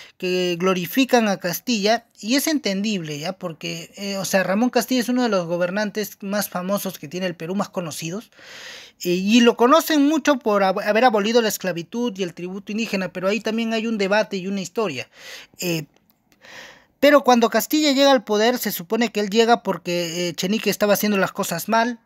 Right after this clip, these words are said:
por toda la corrupción que había habido durante su gobierno, pero él no hace nada. No cambia nada, absolutamente nada, porque va a seguir igual. Incluso va a s-, va a empeorar la situación, porque ya después, cuando ya la gente se había enriquecido a manos llenas con el dinero del guano,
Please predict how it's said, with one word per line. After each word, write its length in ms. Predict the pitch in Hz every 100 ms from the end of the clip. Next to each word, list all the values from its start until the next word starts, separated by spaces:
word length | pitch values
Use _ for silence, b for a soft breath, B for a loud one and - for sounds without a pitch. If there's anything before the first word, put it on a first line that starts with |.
| -
por 180 | 165
toda 160 | - 208
la 160 | 196 180
corrupción 460 | 175 160 - 214
que 80 | 185
había 140 | 185
habido 260 | 190 202 196
durante 280 | 175 165 165
su 140 | 180
gobierno, 420 | 180 208 214 226
pero 200 | - 175
él 80 | 190
no 100 | 196
hace 220 | 196 -
nada. 340 | 170 202 143 - _ B B B
No 220 | 185 220
cambia 400 | 233 233 214 208
nada, 400 | 196 254 196 131 _ _ _
absolutamente 1000 | 175 156 - 202 254 240 220 247 233 202
nada, 280 | 233 185 156
porque 240 | 165 -
va 100 | 202
a 40 | 208
seguir 300 | 208 214 202
igual. 340 | 196 202 127 B B -
Incluso 600 | 240 247 302 339 - 214
va 180 | 233 247
a 40 |
s-, 200 | - - - 202
va 60 |
a 60 | 262
empeorar 720 | 254 - 226 196 240 285 196
la 120 | 175
situación, 600 | - 160 175 170 277 165 B B B B _
porque 440 | - 208 - 190 170
ya 180 | 233 302
después, 560 | 254 - 262 254 254
cuando 340 | - 190 185 180
ya 140 | 220
la 120 | 247
gente 260 | - 247 240
se 100 | 208
había 160 | 202 247
enriquecido 600 | 233 208 185 196 240 220
a 60 |
manos 260 | 196 226 208
llenas 260 | 196 226 202
con 180 | 170 165
el 80 | 151
dinero 280 | 180 226
del 120 | 208 202
guano, 300 | 220 233